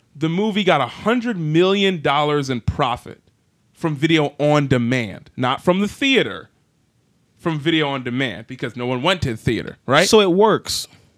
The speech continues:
Speaker 1: It works. A hundred million dollars is more than what the first movie made in five months in the movie theater.
Speaker 2: Wow.
Speaker 1: You, exactly.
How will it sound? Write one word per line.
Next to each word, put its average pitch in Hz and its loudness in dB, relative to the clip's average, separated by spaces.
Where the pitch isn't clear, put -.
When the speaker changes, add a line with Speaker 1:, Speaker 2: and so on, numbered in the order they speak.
Speaker 1:
It 175 0
works. 180 0
A 165 0
hundred 269 0
million 262 2
dollars 170 2
is 170 2
more 214 -4
than 160 -2
what 185 -2
the 156 -2
first 247 0
movie 165 4
made 123 -2
in 139 -2
five 165 2
months 147 0
in 160 4
the 151 4
movie 151 6
theater. 110 -6
Speaker 2:
Wow. 117 6
Speaker 1:
You, 165 0
exactly. 151 0